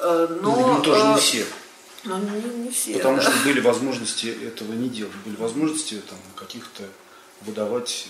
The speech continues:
Speaker 2: э,
Speaker 1: Ну,
Speaker 2: отцовской волей.
Speaker 1: Да, ну и сегодня мы это знаем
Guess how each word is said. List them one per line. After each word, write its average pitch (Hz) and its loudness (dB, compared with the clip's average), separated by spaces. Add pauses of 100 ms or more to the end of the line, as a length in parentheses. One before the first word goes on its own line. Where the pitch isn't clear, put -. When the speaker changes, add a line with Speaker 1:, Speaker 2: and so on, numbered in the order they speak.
Speaker 2:
э, 202 -12
Speaker 1:
Ну, 220 -6 (260)
Speaker 2:
отцовской - -2
волей. 123 -2
Speaker 1:
Да, 180 4 (360)
ну 202 -4
и 208 2
сегодня 226 0
мы 175 -2
это 160 -4
знаем 170 -6